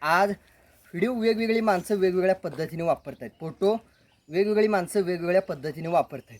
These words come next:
आणि घरात बसून प्रत्येकाला वाटतं की मला फोटो आणि व्हिडिओमधून पाहिजे तसं भेटलं. मात्र मंडळी, आज तुम्हाला समोरासमोर दिसतंय, ह्या गोष्टी तुम्ही येऊन चेक करू शकता, मी आव्हान करतोय.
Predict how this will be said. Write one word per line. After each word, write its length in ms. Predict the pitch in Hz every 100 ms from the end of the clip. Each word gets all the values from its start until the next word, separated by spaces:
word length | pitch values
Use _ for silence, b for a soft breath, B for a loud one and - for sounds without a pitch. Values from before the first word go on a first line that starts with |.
| -
आणि 180 | 131 160
घरात 260 | 151 175
बसून 460 | 202 190 - 180 220 - b b b -
प्रत्येकाला 580 | 202 - 233 220 202 202
वाटतं 440 | 180 - - 190 -
की 160 | 214 247
मला 280 | 214 175 220
फोटो 300 | - 180 208
आणि 140 | 233
व्हिडिओमधून 580 | 202 175 196 185 180 254 - B _
पाहिजे 340 | 220 185 160 220 -
तसं 240 | 180 196
भेटलं. 380 | 208 226 - 127 113 131
मात्र 400 | 180 220 180 127 - b b -
मंडळी, 320 | 180 202 220 - _ _ 143
आज 320 | 165 196 196
तुम्हाला 520 | 208 202 185 190 190
समोरासमोर 680 | 190 185 180 180 190 175 175
दिसतंय, 560 | 147 131 165 - 165 127
ह्या 320 | _ _ - 165
गोष्टी 260 | 170 - 196
तुम्ही 180 | 185
येऊन 160 | 185 196
चेक 280 | - 214 -
करू 180 | 208 208
शकता, 280 | 226 -
मी 120 | 214 214
आव्हान 320 | 185 214 220
करतोय. 320 | 208 -